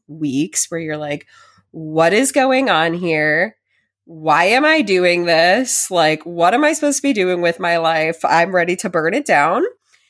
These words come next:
That this episode can help you kind of figure out what's going on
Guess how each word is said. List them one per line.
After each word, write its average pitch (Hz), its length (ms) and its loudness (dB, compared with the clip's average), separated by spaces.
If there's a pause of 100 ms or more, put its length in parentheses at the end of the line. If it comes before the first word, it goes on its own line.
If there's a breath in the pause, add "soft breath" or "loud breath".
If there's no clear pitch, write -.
(260)
That 233 320 0
this 392 240 0
episode 208 1160 0
can 240 200 -4
help 233 340 -4
you 226 140 -6
kind 226 220 -8
of 185 100 -2 (100)
figure 240 320 0
out 370 180 2
what's 370 240 -4
going 320 380 2
on 151 480 0